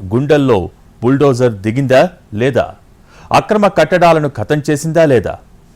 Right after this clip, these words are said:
అనుమతులు లేకుండా కడితే కూల్చివేతనా? డ్రోన్ సర్వేలతో అంతు చూడబోతోందా? హైడ్రా నెక్స్ట్ టార్గెట్ ఏంటి? స్మాల్ బ్రేక్ తర్వాత హైడ్రా దూకుడు మళ్లీ మొదలైంది. సరిపోదా ఆదివారం అంటూ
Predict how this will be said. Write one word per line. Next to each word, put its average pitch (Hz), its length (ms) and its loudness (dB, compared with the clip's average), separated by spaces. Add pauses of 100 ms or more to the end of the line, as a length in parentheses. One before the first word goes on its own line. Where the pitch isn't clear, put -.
అనుమతులు 135 420 0
లేకుండా 147 500 2
కడితే 135 520 -2 (100)
కూల్చివేతనా? 131 800 -2 (480)
డ్రోన్ 117 380 -2
సర్వేలతో 131 840 0
అంతు 123 220 -2
చూడబోతోందా? 135 840 0 (680)
హైడ్రా 127 500 2
నెక్స్ట్ 117 440 -4 (140)
టార్గెట్ 139 400 2
ఏంటి? 90 300 -6 (460)
స్మాల్ 180 380 0
బ్రేక్ 214 280 0
తర్వాత 175 600 2 (120)
హైడ్రా 135 400 2
దూకుడు 127 460 -2
మళ్లీ 104 300 -2
మొదలైంది. 110 520 -2 (360)
సరిపోదా 165 680 0
ఆదివారం 139 480 2
అంటూ 127 380 -2